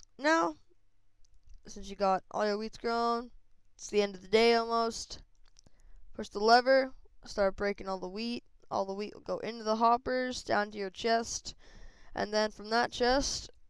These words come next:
once it's all in there, go there, take all your wheat, go to bed.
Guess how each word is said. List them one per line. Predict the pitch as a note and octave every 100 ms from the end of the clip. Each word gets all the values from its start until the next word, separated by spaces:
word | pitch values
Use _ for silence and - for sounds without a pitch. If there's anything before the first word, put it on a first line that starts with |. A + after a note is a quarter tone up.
| - - - -
once | F#3+ G#3 -
it's | -
all | A3 A#3
in | B3+
there, | C4+ C#4 - _ - - - - -
go | A3+ A#3
there, | A#3+ C4 C4 - _ - - F4 - - - - - _ _ - _ -
take | - G3+
all | G#3 G3+
your | G3+ G3
wheat, | A3 C4 - - - - - - - - - - - - - - -
go | A3+
to | G#3+
bed. | G3+ F#3